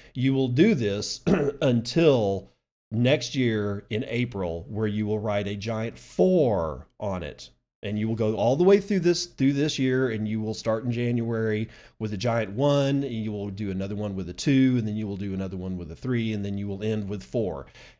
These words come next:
By the end of the day, or by the end of the year, <clears throat> you will end up with sixty gallons of gas that is stabilized, and you won't have to run to the gas station and stand in line while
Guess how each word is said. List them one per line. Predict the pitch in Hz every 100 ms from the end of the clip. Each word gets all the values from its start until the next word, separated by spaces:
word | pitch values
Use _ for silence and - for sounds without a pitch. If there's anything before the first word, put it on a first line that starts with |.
| -
By | 87 120
the | 127 143
end | 202 240
of | 185
the | 147
day, | 117 120 87 69
or | 65 107
by | 123
the | 127 127
end | 151
of | 165
the | 127
year, | 117 104 87 - -
<clears throat> | 180 127
you | 120 127
will | 156 135
end | 135 120
up | 110 98
with | 101 95
sixty | - 110 -
gallons | 104 107 113 123
of |
gas | 107 87 90 - - _ _ _ _ _ -
that | 113 110
is | 117
stabilized, | - 113 104 95 85 82 78 - - _ _ _ _ _ -
and | 127 117 110 120
you | 113 135
won't | 156 156 135 -
have | - 156 127 - - _ _ -
to | 127
run | 110 123 131 101 95 95
to | -
the | 107
gas | 98 113 120
station | - 107 92 104 98
and | 95 95 92
stand | - 107 98
in | 95 92
line | 101 127 107 95 92 90 -
while | 101 107 101 95